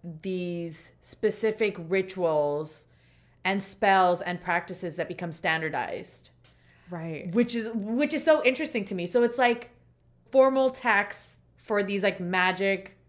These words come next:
Speaker 1: practices and rituals.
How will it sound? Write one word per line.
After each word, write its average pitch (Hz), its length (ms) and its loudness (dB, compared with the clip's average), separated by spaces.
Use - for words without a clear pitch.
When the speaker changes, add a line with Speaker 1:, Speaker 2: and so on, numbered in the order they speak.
Speaker 1:
practices 147 800 -4
and 151 260 -6
rituals. 151 840 -6